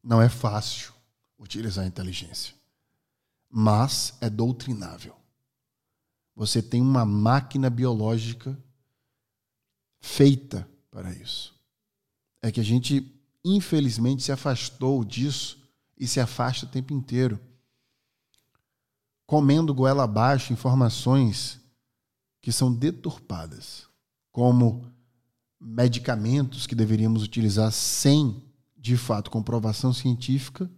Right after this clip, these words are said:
e sem o senso crítico pra gente buscar e entender que aquilo nos faz, inclusive, mal, além de não combater nenhum tipo de doença que a gente gostaria de combater.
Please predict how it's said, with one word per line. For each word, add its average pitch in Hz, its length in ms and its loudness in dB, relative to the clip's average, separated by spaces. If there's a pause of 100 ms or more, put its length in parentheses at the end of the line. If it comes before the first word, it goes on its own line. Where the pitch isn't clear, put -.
(380)
e 165 120 -2
sem 170 200 0
o 185 60 -2
senso 175 380 -4
crítico 160 520 -4
pra 123 140 0
gente 120 260 -2
buscar 139 920 -4
e 139 160 2
entender 110 640 -2 (320)
que 135 140 -2
aquilo 135 360 0
nos 131 240 0
faz, 139 460 -4
inclusive, 123 640 0
mal, 104 400 -2 (340)
além 127 280 4
de 127 140 0
não 131 380 8
combater 120 680 0
nenhum 113 420 0
tipo 120 300 -8
de 113 120 -8
doença 104 440 0 (400)
que - 80 -2
a 107 40 2
gente 202 180 -6
gostaria 107 400 -2
de 98 100 -4
combater. 101 540 -6